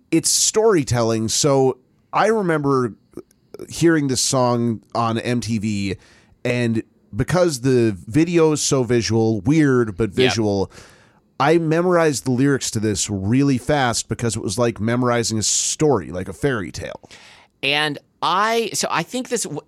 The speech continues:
Speaker 2: do you remember? Oh, October first. So I had just started college and was not watching M T V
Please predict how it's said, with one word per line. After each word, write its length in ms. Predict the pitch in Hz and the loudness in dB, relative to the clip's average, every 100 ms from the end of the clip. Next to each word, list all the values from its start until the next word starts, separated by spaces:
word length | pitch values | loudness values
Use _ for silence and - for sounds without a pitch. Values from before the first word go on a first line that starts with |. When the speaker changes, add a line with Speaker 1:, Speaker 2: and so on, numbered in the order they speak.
| 131 | -12
Speaker 2:
do 120 | 190 | -8
you 60 | 233 | -6
remember? 200 | 247 - | -4 0
Oh, 80 | 156 | 0
October 500 | 120 - 190 170 175 | 0 -2 -4 -2 -2
first. 420 | - 156 95 - | -2 -4 -2 -4
So 200 | - 120 - | -2 -2 -2
I 200 | 131 175 | -2 -2
had 280 | 175 160 110 | -2 -2 -4
just 340 | - 139 139 | -2 -2 -2
started 580 | - - 117 117 104 85 | -4 -2 0 0 -4 -6
college 720 | - - 80 98 117 143 139 | -14 -8 -4 -2 -2 -4 -4
and 180 | - 104 | -4 -4
was 180 | 98 95 | -4 -4
not 320 | 104 110 110 | -4 -2 -2
watching 400 | 92 92 - 110 | -2 -2 -4 -4
M 140 | 107 113 | -4 -4
T 200 | 131 117 | -6 -4
V 440 | 127 127 135 | -4 -4 -6